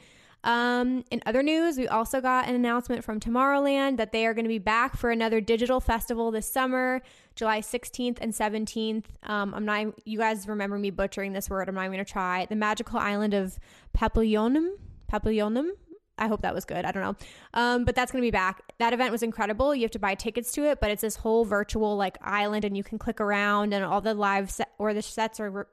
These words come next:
pre-recorded, but they're so cool. The visuals are amazing. So that's happening. This kind of is old news at this point, but Lane Eight announced a Red Rock show,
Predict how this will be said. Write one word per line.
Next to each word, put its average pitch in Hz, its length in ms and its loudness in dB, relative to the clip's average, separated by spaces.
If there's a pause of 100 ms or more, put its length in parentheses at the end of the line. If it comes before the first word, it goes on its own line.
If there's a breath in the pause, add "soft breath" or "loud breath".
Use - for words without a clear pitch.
pre-recorded, 226 680 0
but 196 160 -2
they're 208 100 0
so 196 360 -2
cool. 196 320 -2
The 196 100 -2
visuals 190 400 -4
are 196 80 -4
amazing. 185 680 -4 (560 soft breath)
So - 100 -2
that's 240 200 0
happening. 285 520 0 (280 loud breath)
This - 180 -2
kind 320 260 2
of 330 60 6
is 269 100 2
old 240 240 4
news 220 200 4
at 233 80 -2
this 269 140 0
point, 285 300 2
but 208 160 -2
Lane 226 220 0
Eight 240 200 2
announced 220 440 -2
a 208 40 -2
Red 196 240 0
Rock 214 240 0
show, 226 540 4